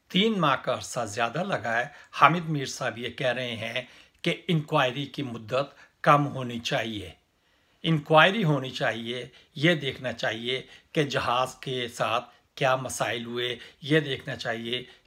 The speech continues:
कि जहाज सही था, ये देखना चाहिए कि जहाज की तकनीकी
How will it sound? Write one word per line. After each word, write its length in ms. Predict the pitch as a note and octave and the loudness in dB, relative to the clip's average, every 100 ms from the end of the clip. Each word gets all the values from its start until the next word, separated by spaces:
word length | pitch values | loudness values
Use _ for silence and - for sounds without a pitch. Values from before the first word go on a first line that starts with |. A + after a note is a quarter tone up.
| - | -4
कि 100 | C3+ | -4
जहाज 380 | A2+ A#2 B2 A#2 | -2 0 2 2
सही 360 | - C#3+ C#3 C#3 | 2 0 0 -4
था, 340 | - B2 A#2+ - - _ - | -6 -6 -6 -10 -20 _ 0
ये 140 | D3+ D3 | 4 4
देखना 320 | C#3 B2+ C3 | 0 -2 -4
चाहिए 600 | - B2+ B2 A#2+ B2+ A#2+ - - - | 0 -2 0 -2 -4 -4 -12 -20 -6
कि 100 | C3 | -4
जहाज 460 | A2 A#2 A#2+ A#2 - - | -2 -2 0 -2 -4 -10
की 280 | B2+ A#2 A#2 - _ - - _ _ _ _ _ | -8 -8 -10 -18 _ -20 -20 _ _ _ _ _
तकनीकी 580 | D#3+ D3+ E3 D#3+ F3+ | 4 4 2 2 2